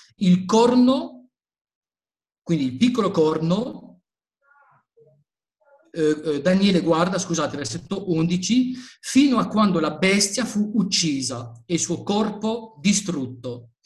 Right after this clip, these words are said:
gettato nel cor-, nel fuoco per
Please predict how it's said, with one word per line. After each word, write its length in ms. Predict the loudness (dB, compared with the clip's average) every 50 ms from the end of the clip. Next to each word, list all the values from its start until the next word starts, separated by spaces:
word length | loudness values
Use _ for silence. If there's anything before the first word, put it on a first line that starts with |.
| _ _
gettato 600 | -4 -2 -2 -2 -2 -2 -2 0 0 0 -2 -2 -4
nel 220 | -6 -6 -8 -8
cor-, 340 | -10 -6 -6 -6 -6 -8 -10 -10
nel 200 | -6 -4 -4 -4
fuoco 720 | -4 -6 0 2 4 4 4 2 0 -4 -6 -6 -6 -10 -14 -20 _ _ _
per 240 | _ -4 -4 -4